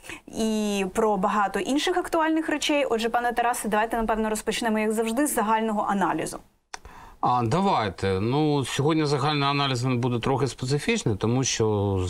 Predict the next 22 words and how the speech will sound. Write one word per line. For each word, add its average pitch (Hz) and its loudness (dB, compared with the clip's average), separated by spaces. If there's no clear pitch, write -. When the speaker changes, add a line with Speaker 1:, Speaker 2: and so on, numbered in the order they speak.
Speaker 2:
те, 143 2
що - 0
зараз 120 2
відбувається 113 0
в 123 2
інформаційному 131 2
просторі 170 0
з 95 0
боку 120 2
нашого 110 2
ворога, 165 2
воно 175 2
більше 175 2
обумовлено 143 2
його 123 2
геополітичними 127 2
потугами, 123 2
які 113 0
зараз 120 0
вони 110 0
достатньо 110 0
активізувалися 107 0